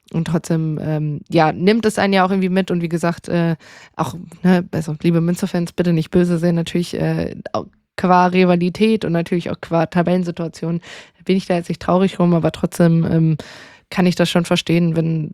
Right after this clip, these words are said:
wenn das dann, also Abstiegskampf ist einfach scheiße und es tut einfach weh und man, also und von allem, wenn man dann wahrscheinlich irgendwelche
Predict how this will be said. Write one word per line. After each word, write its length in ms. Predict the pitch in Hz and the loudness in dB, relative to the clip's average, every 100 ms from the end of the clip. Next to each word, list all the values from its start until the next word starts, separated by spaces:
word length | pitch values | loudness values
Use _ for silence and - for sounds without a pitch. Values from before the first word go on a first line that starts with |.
| - | -4
wenn 160 | 170 | 0
das 100 | 170 | 0
dann, 220 | - 156 - | 0 -4 -4
also 280 | 160 165 165 | -6 -6 -6
Abstiegskampf 480 | - - 202 - 196 | -6 -4 -6 -4 -4
ist 100 | 202 | -2
einfach 220 | 196 202 | -2 -2
scheiße 360 | - 196 208 220 | -2 0 0 -2
und 80 | 175 | -6
es 120 | 180 | -6
tut 160 | 208 175 | -6 -4
einfach 260 | 165 165 | -4 -4
weh 280 | 175 202 214 | 0 2 2
und 120 | 175 | 2
man, 400 | 175 175 170 165 - | 2 2 0 -4 -4
also 360 | - 180 175 107 | 0 2 4 2
und 200 | 151 185 | 0 0
von 200 | 196 175 | 2 2
allem, 240 | 180 196 | 2 2
wenn 80 | 180 | 2
man 160 | 185 180 | 2 0
dann 120 | 180 | 0
wahrscheinlich 380 | 180 185 180 180 | 0 2 0 0
irgendwelche 440 | 175 180 180 175 | -2 -2 0 -2